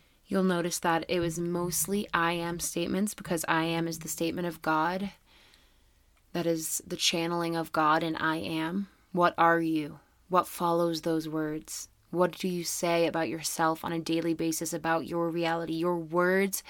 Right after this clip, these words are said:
your thoughts create your world. So what are you saying?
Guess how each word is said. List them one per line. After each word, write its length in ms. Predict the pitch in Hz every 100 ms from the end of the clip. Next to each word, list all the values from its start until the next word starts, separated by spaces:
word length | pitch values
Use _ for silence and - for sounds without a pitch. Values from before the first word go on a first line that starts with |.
| - -
your 180 | - 180
thoughts 680 | 165 - 180 170 165 - - - - _
create 800 | - 185 180 170 170 196 - - - _
your 280 | 185 180 170
world. 580 | 160 170 165 156 - - - _ _ _ _ _ _ _ _ _ _ _ _ _ _ _ _
So 200 | - 180
what 340 | 160 170 180 -
are 100 | 175
you 160 | 170
saying? 800 | 160 - 170 165 165 165 175 170